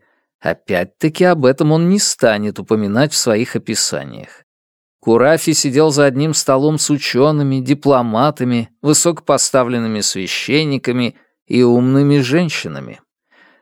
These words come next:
По крайней мере, две из этих женщин были поэтами. Такого в Маджрите не случалось. У него была собственная спальня, зимой ее обогревали жаровни.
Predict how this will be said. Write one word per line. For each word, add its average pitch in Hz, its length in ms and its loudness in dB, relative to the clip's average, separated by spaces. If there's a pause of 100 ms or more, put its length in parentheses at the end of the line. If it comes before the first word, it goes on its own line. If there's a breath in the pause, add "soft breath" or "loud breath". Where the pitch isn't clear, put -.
(120)
По 82 140 -2
крайней 196 340 2
мере, 196 240 4
две 175 440 4
из 160 120 -2
этих 147 320 0
женщин 151 560 0
были 120 240 4
поэтами. 107 720 -2 (420)
Такого 139 460 4
в 196 60 2
Маджрите 139 640 2
не 139 160 0
случалось. 143 920 -2 (680)
У 143 80 4
него 170 260 6
была 208 220 2
собственная 165 680 0
спальня, 120 640 0
зимой 131 460 2
ее 165 200 4
обогревали 120 640 0
жаровни. 90 840 -2